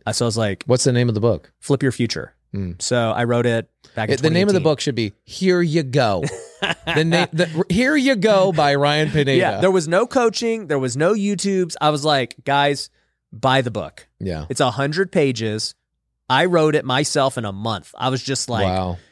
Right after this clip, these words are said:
Speaker 1: so fed up
Speaker 2: That's
Speaker 1: answering.
Speaker 2: better. That's better. The problem is people don't want, want that. They want to be spoon-fed.
Speaker 1: Yeah.
Speaker 2: And so they don't wanna read a book. They don't wanna,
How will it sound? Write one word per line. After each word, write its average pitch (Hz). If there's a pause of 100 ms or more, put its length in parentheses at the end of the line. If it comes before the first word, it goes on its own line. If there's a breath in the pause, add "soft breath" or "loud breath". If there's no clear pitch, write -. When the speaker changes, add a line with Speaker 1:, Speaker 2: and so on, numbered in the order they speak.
(240 soft breath)
Speaker 1:
so 160
fed 151
up 123 (200)
Speaker 2:
That's 127
Speaker 1:
answering. 131
Speaker 2:
better. 135
That's 131
better. 123
The 117
problem 139
is 113
people 117
don't 104
want, 95 (100)
want 104
that. 82
They 101
want 101
to 104
be 92
spoon-fed. 90
Speaker 1:
Yeah. 92 (440 soft breath)
Speaker 2:
And 104
so 117
they 110
don't 113
wanna 110
read 98
a 85
book. 80
They 92
don't 95
wanna, 92